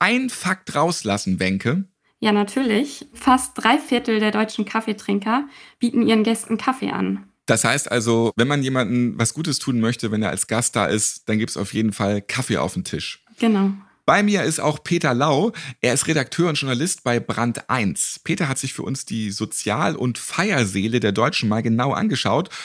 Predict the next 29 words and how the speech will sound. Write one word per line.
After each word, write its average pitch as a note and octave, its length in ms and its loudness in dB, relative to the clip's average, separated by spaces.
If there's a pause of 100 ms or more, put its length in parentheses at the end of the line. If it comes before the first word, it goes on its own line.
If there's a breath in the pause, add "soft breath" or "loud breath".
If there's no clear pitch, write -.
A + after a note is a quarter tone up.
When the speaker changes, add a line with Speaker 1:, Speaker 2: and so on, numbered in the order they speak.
(160 loud breath)
Speaker 1:
Ja, C#3 120 2
und A2+ 120 -2
kann F3+ 280 0
nun F3 180 0
auch - 180 -4
die B2+ 140 -8
Frage D3+ 400 -2
beantworten, C3+ 600 -2
ob - 180 -8
der A2+ 140 2
Mensch C3 640 0
Mensch E3 420 0
sein A2+ 280 0
kann D3+ 400 -2 (100)
ohne G3 300 4
Zusammenhalt C#3+ 840 0
und D3 260 -6
Feierei. - 720 0 (480 loud breath)
Denn G2+ 220 2
das G2+ 160 0
Feiern, D3+ 560 2 (240 loud breath)
das - 140 -12
ist A#2 100 -6
ja G#2 160 0
heute C3 260 2
unser C#3+ 240 2
Hauptthema. G#2 640 0 (160)
Moin, D#3 300 4
Peter. F#2+ 440 -2